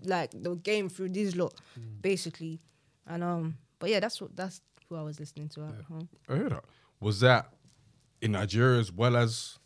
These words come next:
Speaker 3: when you came here as well? Or
Speaker 1: Yeah,
Speaker 3: was it,
Speaker 1: yeah.
Speaker 3: it was
Speaker 1: As well as,
Speaker 3: throughout?
Speaker 1: yeah, throughout here and there. Like Sade, the, I don't know, everyone was getting excited over Sade at one point back, back at home.
Speaker 2: Mm.
Speaker 1: So they would just always have her around.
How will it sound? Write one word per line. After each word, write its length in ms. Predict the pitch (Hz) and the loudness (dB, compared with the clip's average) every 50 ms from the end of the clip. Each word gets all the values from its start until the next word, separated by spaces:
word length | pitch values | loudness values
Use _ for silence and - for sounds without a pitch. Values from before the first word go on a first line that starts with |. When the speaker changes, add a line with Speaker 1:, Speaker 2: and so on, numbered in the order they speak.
| _ | _
Speaker 3:
when 140 | - 113 117 113 | -4 -2 -2 0
you 60 | 110 | 2
came 380 | - 120 117 117 117 117 113 - _ | 2 2 2 4 2 0 -2 -2 _
here 200 | - 127 127 123 | 2 4 4 4
as 120 | 120 110 | 4 2
well? 120 | 113 127 170 | 0 -4 -2
Or 40 | 165 | 0
Speaker 1:
Yeah, 360 | 202 226 247 247 220 180 165 160 | 4 4 6 6 6 6 4 2
Speaker 3:
was 60 | 170 | 0
it, 20 | 170 | 0
Speaker 1:
yeah. 100 | 190 226 226 208 160 151 | 2 4 4 4 2 2
Speaker 3:
it 100 | 147 160 | 0 -2
was 80 | 185 185 | -2 -4
Speaker 1:
As 120 | 196 190 | -2 2
well 180 | 220 226 226 220 | 2 4 4 4
as, 160 | 208 208 185 | 2 2 0
Speaker 3:
throughout? 200 | 190 185 104 - - | -2 -4 -4 0 2
Speaker 1:
yeah, 320 | 202 220 226 208 156 156 | 2 4 4 4 2 2
throughout 420 | - - 202 214 220 196 160 160 | 0 0 0 2 2 2 2 0
here 220 | 165 202 202 202 196 | 0 0 0 0 0
and 320 | 190 190 185 185 175 175 - | -2 -4 -4 -6 -8 -10 -6
there. 240 | - 214 214 202 175 | -4 -2 0 0 0
Like 260 | 170 165 160 160 - | -2 -4 -6 -8 -8
Sade, 680 | - - - 214 214 214 202 202 196 196 190 185 202 - _ _ - 180 175 | -8 -4 0 2 2 2 2 2 2 2 2 0 -2 -8 _ _ -20 -18 -16
the, 120 | 170 170 160 - - - - - _ _ _ _ _ _ - | -14 -16 -16 -14 -12 -14 -14 -14 _ _ _ _ _ _ -8
I 60 | 185 | -4
don't 180 | 208 214 220 | -2 -2 0
know, 80 | 220 208 | 0 0
everyone 180 | 214 214 214 202 | 0 0 0 -2
was 120 | 196 180 | -2 -4
getting 280 | 170 202 190 185 185 170 - | -4 -4 -4 -4 -4 -6 -10
excited 400 | 160 - - 196 185 180 180 185 | -10 -8 -6 -4 -4 -2 -4 -4
over 120 | 180 170 160 | -6 -8 -8
Sade 220 | - 175 180 185 | -8 -8 -8 -8
at 280 | 180 180 180 175 175 180 | -8 -8 -8 -8 -8 -8
one 140 | 175 175 | -10 -12
point 200 | 170 - 170 160 170 | -12 -10 -10 -8 -8
back, 120 | 170 160 - _ - | -10 -10 -12 _ -16
back 260 | 175 165 170 160 - | -12 -10 -10 -10 -8
at 100 | 170 160 170 | -8 -8 -8
home. 220 | 175 170 165 156 - _ - | -8 -8 -10 -12 -14 _ -14
Speaker 2:
Mm. 280 | 131 123 120 117 113 110 - _ _ _ - - - - - _ | -14 -14 -12 -14 -16 -16 -18 _ _ _ -20 -20 -20 -20 -18 _
Speaker 1:
So 380 | - - - 202 190 180 175 165 | -6 -4 -2 0 0 0 0 -2
they 160 | - - 180 | -4 -4 -4
would 100 | 185 175 | -2 -2
just 180 | 196 196 - - | -2 -4 -2 0
always 380 | - 208 190 190 190 190 180 175 | 2 4 4 4 4 4 2 0
have 200 | 180 190 185 175 | 0 0 0 0
her 160 | 185 185 180 | 0 0 0
around. 440 | 170 180 180 180 180 180 175 175 | 0 -2 -2 -4 -4 -6 -8 -10